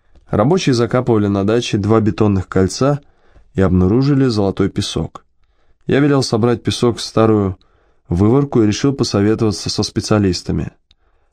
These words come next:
Одну пробу отнёс соседу-геологу, а другую аж в город Мирный,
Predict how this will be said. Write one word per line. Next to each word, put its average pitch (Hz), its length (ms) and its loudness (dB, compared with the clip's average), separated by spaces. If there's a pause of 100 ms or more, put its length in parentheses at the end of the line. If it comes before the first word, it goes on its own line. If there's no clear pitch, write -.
Одну 110 300 0
пробу 139 300 2
отнёс 117 340 0
соседу-геологу, 101 1080 0 (400)
а 95 120 0
другую 113 480 2
аж 104 140 0
в 92 120 -6
город 113 360 0
Мирный, 98 560 0